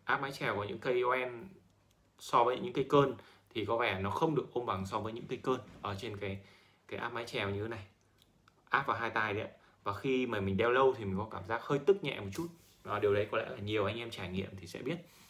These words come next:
Ờ, những cây kính nào nó hay, nó có cái tác dụng hay là có những cái nhược điểm gì mình thường phân tích ở trên này thì để anh em thấy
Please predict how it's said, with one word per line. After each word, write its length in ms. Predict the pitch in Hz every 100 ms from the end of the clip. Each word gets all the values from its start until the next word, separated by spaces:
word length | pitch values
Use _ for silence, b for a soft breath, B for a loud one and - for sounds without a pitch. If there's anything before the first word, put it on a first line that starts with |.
| B
Ờ, 160 | - 107
những 140 | 139
cây 120 | 147 139
kính 320 | 123 160 196
nào 220 | 139 101
nó 120 | 98
hay, 240 | 117 143 135
nó 120 | 131
có 400 | 107 110 127 151
cái 260 | 127 127 151 B B B B B -
tác 160 | 151
dụng 240 | 160 139 -
hay 140 | 120
là 80 | 101
có 200 | 95 101
những 120 | 104
cái 100 | 135
nhược 320 | 135 117 104
điểm 300 | - 98 101
gì 120 | 101 98
mình 160 | 92 90
thường 360 | 104 95 90 92
phân 140 | - 123
tích 140 | 147
ở 60 | -
trên 160 | - 98
này 100 | 98 b b b b -
thì 100 | 98
để 120 | 92
anh 140 | 101
em 140 | 113 -
thấy 260 | 92 107